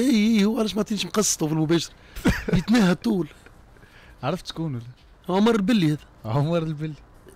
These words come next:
Speaker 1: ما
Speaker 2: علاش مستغاض منك عمر البلي؟
Speaker 1: إيه، ما، ما، موش مستغاض مني. مستحيل.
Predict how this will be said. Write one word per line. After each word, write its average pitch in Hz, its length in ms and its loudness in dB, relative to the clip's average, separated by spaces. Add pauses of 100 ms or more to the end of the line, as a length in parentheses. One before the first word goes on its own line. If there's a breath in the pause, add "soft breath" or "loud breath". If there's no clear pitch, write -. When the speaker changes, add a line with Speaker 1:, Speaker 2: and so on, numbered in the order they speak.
Speaker 1:
ما 165 300 2
Speaker 2:
علاش 175 220 2
مستغاض 131 360 -8
منك 113 300 -8
عمر 95 100 -10
البلي؟ 98 420 -12
Speaker 1:
إيه، 170 80 -2
ما، 190 760 2
ما، 165 160 -2
موش 170 260 -4
مستغاض 165 320 -6
مني. 143 200 -2 (1000 soft breath)
مستحيل. 151 500 0